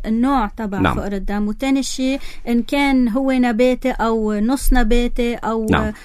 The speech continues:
Speaker 1: vegetarian، هول القصص على أساسه أكيد،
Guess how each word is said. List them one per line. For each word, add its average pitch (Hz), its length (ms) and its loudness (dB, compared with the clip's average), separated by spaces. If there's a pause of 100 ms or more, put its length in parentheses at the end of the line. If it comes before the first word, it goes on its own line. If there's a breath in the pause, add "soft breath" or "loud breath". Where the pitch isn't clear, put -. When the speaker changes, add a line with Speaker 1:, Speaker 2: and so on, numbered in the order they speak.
(160 loud breath)
Speaker 1:
vegetarian، 240 680 0
هول 240 180 -2
القصص 262 400 -4
على 269 200 0
أساسه 269 520 -2
أكيد، 247 480 -2